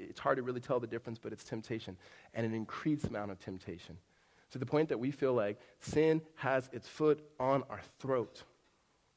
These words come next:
and that we can't get out of it. I feel like I meet with people after people after people, and it's usually one particular or two particular sins that is, like, their go-to, and the, and, and the, and the thought is, "It's bigger than me."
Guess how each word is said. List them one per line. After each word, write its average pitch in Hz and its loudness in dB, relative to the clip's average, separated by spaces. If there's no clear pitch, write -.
and 117 -6
that 110 -6
we 120 -2
can't 139 2
get 131 4
out 120 4
of 90 -10
it. 78 -14
I - -20
feel 151 6
like 139 6
I 127 4
meet 127 0
with 110 -8
people 151 -2
after 104 -8
people 165 0
after 123 -2
people, 123 0
and 120 2
it's 110 -6
usually 127 0
one 135 4
particular 139 0
or 113 -2
two 160 -4
particular 147 -2
sins 120 0
that 117 2
is, 110 2
like, 107 -4
their 120 -2
go-to, 127 -2
and 117 0
the, 117 -2
and, 120 2
and 123 2
the, 117 2
and 123 0
the 110 -2
thought 156 2
is, 117 2
"It's 147 -2
bigger 143 0
than 123 2
me." 107 -2